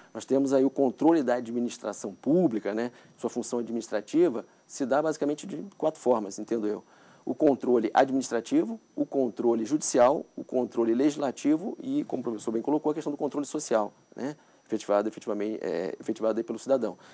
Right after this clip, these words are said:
Então, no que tange a controle administrativo mesmo, é a própria administração que pode rever seus atos, né? E deve, deve, inclusive, anulá-los no caso de ilegalidade. Então, esse controle administrativo,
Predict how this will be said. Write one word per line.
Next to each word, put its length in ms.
Então, 260
no 140
que 80
tange 180
a 40
controle 420
administrativo 880
mesmo, 360
é 100
a 40
própria 280
administração 600
que 140
pode 320
rever 280
seus 280
atos, 340
né? 180
E 100
deve, 300
deve, 200
inclusive, 400
anulá-los 580
no 120
caso 340
de 260
ilegalidade. 720
Então, 180
esse 140
controle 540
administrativo, 720